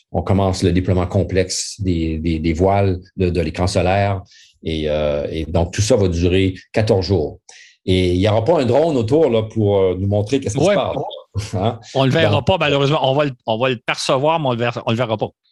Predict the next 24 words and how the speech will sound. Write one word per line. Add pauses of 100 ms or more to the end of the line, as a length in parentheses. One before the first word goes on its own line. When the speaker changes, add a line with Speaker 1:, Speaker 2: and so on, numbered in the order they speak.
(220)
Speaker 1:
Vous
l'avez
bien
dit,
on
va
le
percevoir.
Donc,
chaque (220)
mouvement,
euh,
a,
a
des
actuateurs
pour
nous
dire, «
OK,
ici,
ça
fait
clic. »